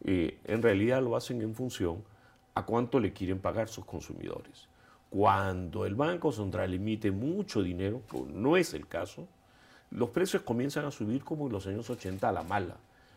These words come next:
Pero créame, si los empresarios pudieran subir los precios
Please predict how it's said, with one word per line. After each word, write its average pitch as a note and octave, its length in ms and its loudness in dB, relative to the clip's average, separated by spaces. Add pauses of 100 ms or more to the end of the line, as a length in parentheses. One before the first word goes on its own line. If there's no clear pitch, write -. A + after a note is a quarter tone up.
(200)
Pero C3+ 300 2
créame, C3 520 2 (420)
si - 200 -4
los G2 180 0
empresarios G#2+ 680 0 (360)
pudieran A#2 340 4
subir G#2+ 320 -2
los B2 120 0
precios A2+ 340 -2